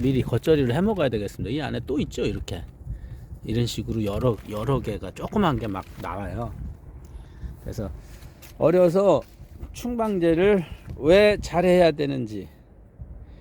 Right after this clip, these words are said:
그 이유가 여실히 이렇게 드러나고 있습니다. 만일에 그걸 못하면 이렇게 벌레 잡아주고 나중에 다 키워도 이렇게 제대로 된 배추를 수확할 수가 없어요.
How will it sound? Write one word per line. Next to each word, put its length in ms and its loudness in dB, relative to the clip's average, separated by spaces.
그 120 4
이유가 680 4
여실히 480 0
이렇게 340 -4
드러나고 480 -2
있습니다. 480 -6
만일에 520 4
그걸 220 0
못하면 640 0
이렇게 520 4
벌레 300 4
잡아주고 500 2
나중에 640 2
다 120 -4
키워도 480 2
이렇게 340 2
제대로 400 2
된 200 2
배추를 360 -2
수확할 360 -2
수가 220 -6
없어요. 320 -8